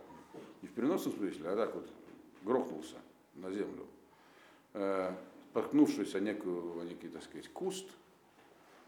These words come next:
э, когда поднимался на, на подъёме в Шамрон. То есть он шёл по дороге,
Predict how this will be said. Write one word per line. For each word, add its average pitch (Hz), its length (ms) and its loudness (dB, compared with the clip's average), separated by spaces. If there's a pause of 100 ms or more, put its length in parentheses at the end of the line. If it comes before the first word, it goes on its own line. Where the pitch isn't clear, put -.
(360)
э, 95 460 0 (800)
когда 113 220 6
поднимался 123 640 8
на, 107 80 4
на 110 220 2
подъёме 123 440 8
в - 80 0
Шамрон. 107 420 4
То - 80 -10
есть - 160 -8
он 101 120 -2
шёл 139 180 6
по 123 120 4
дороге, 147 580 8